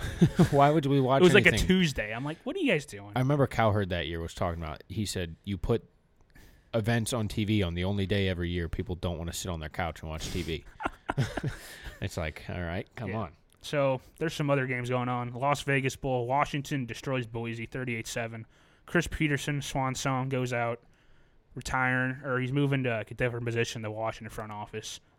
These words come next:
Speaker 2: Fitting he beats Boise on his way out.
Speaker 1: Whooped up on him.
Speaker 2: Uh, Jacob Eason, he's going pro. Uh, Georgia transfer. Uh, probably a late first round guy, which means he'll go in, like, the top fifteen 'cause that's how quarterbacks get
Speaker 1: <laughs>
Speaker 2: evaluated.
Speaker 1: Yep.
Speaker 2: Uh, so there's that.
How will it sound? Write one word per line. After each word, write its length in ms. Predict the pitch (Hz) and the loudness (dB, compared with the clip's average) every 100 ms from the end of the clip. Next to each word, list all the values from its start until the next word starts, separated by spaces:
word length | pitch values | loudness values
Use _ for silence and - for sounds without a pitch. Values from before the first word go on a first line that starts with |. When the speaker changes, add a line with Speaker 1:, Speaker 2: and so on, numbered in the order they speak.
| _ | _
Speaker 2:
Fitting 340 | - 151 143 135 | -6 -2 0 0
he 120 | 127 | -2
beats 240 | 123 117 | -2 -4
Boise 400 | 120 117 117 113 | -4 -2 -2 -4
on 100 | 113 | -6
his 100 | 110 | -6
way 220 | 113 110 | -6 -4
out. 200 | 107 107 | -4 -4
Speaker 1:
Whooped 220 | 90 - - | -4 -4 -6
up 180 | 87 - | -6 -6
on 160 | 69 | -8
him. 100 | - - | -10 -10
Speaker 2:
Uh, 320 | 120 113 98 95 - | -6 -6 -6 -12 -8
Jacob 320 | 139 156 143 | -2 -2 2
Eason, 280 | 139 143 131 | 0 0 -4
he's 140 | 131 | -4
going 220 | 131 123 | -2 -4
pro. 400 | 123 120 117 120 - - - | -6 -4 -4 -4 -8 -18 -14
Uh, 220 | 101 104 | -12 -12
Georgia 320 | 110 120 117 | -8 -6 -6
transfer. 600 | - 113 113 - 113 113 | -8 -10 -10 -12 -12 -10
Uh, 280 | 107 95 98 - _ _ _ - _ | -10 -12 -14 -20 _ _ _ -20 _
probably 180 | - 170 | -4 0
a 60 | 127 | 0
late 200 | 113 117 | -2 -4
first 300 | - 117 - | -6 -8 -6
round 220 | 117 120 | -8 -4
guy, 240 | 117 120 123 - _ _ | -2 -2 -4 -10 _ _
which 180 | - 120 | -12 -8
means 160 | 123 120 | -6 -4
he'll 80 | 117 | -4
go 180 | 117 | -2
in, 60 | 117 | -2
like, 140 | 107 | -6
the 60 | - | -10
top 160 | - 117 | -8 -6
fifteen 400 | 117 - 120 120 | -8 -8 -8 -10
'cause 100 | - | -10
that's 160 | 113 - | -12 -10
how 100 | 110 | -4
quarterbacks 480 | 120 117 117 113 - | -4 -4 -4 -6 -6
get 100 | 117 | -10
Speaker 1:
<laughs> 80 | 117 | -10
Speaker 2:
evaluated. 640 | 120 120 120 117 117 120 - 123 | -2 0 0 0 -4 -6 -2 -2
Speaker 1:
Yep. 240 | 104 101 - - - - | 0 -2 -2 -10 -18 -10
Speaker 2:
Uh, 320 | 123 117 104 - - - - _ - - _ - | -2 -2 -2 -8 -18 -20 -20 _ -20 -20 _ -10
so 120 | 143 | -6
there's 240 | 131 120 | -2 -2
that. 380 | 123 117 113 - | 0 -2 -2 -10